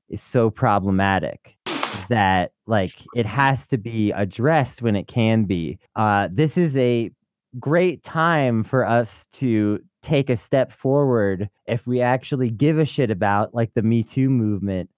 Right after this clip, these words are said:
and accountability of people in power. Um, and instead, all I've seen from people who support Biden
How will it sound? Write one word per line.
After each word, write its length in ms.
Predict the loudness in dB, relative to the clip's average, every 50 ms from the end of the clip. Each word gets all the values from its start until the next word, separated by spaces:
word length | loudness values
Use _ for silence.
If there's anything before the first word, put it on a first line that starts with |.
| -8
and 240 | -4 -2 -2 0 0
accountability 1000 | -2 -4 -2 0 0 2 2 0 0 0 2 2 2 2 2 0 0 0 0 -2
of 220 | -2 -4 -4 -6 -4
people 300 | -4 -4 -2 0 0 0
in 120 | 0 0
power. 580 | 0 0 2 2 2 2 2 0 -2 -4 -6 -8 _ _ -2
Um, 460 | 0 0 2 2 2 2 0 -2 -2 -2
and 160 | -2 0 2
instead, 560 | 2 0 -2 -2 -2 0 2 2 4 2 2 0
all 340 | 0 0 2 2 2 2
I've 220 | 2 2 0 -2 -4
seen 500 | -4 -2 0 0 2 2 2 2 0 -2
from 560 | 0 0 0 0 2 2 0 0 0 -2 -6 _ -6
people 240 | -6 -2 -2 0
who 120 | 0 0 0
support 440 | -2 -4 -6 -2 -2 -2 -2 -2 -2
Biden 500 | 0 0 2 2 2 0 0 -2 -2